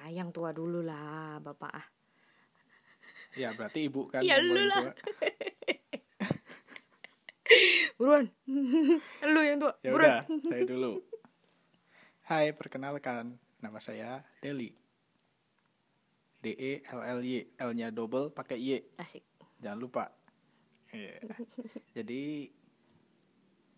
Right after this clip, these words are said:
Speaker 2: pekerjaan gue sebelum ada pandemi ini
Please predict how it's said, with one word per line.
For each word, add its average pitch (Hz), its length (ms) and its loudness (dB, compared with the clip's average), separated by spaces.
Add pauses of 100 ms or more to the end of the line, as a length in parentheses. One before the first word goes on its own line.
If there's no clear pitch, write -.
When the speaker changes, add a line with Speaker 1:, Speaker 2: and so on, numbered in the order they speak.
Speaker 2:
pekerjaan 127 520 -6
gue 165 200 -6
sebelum 123 720 -6
ada 123 260 -8
pandemi 120 560 -6
ini 135 420 -10